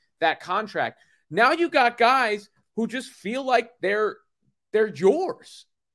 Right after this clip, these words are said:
You know, th-, they're, they're a part of, of what th-, this team and franchise can put together and put a, a, a stamp on, and they're likable. I mean, I even saw the juggling video that they put out about, um, Bridges and, and Johnson. And it, it's hard to,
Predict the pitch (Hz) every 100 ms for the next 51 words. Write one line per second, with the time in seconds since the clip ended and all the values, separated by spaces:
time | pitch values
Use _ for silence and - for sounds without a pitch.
0 | - 214 254 240 - - 240 233 202 220
1 | 233 214 208 - 233 262 247 202 196 208
2 | 156 147 220 240 _ _ 185 214 185 226
3 | - 240 233 202 226 220 226 220 208 196
4 | 175 _ _ _ 233 226 208 214 196 -
5 | 214 185 - 147 - 143 143 - - 247
6 | 339 196 156 160 _ _ _ - 247 262
7 | 233 220 339 349 202 139 _ _ - 339
8 | 440 440 - 392 320 196 - 240 269 294
9 | 262 180 170 151 117 107 _ _ - -
10 | 208 196 220 208 190 185 190 170 160 175
11 | 165 151 147 139 - 196 156 175 151 156
12 | 156 - 165 139 165 156 143 120 117 _
13 | _ _ - 247 - 240 - 220 294 359
14 | 277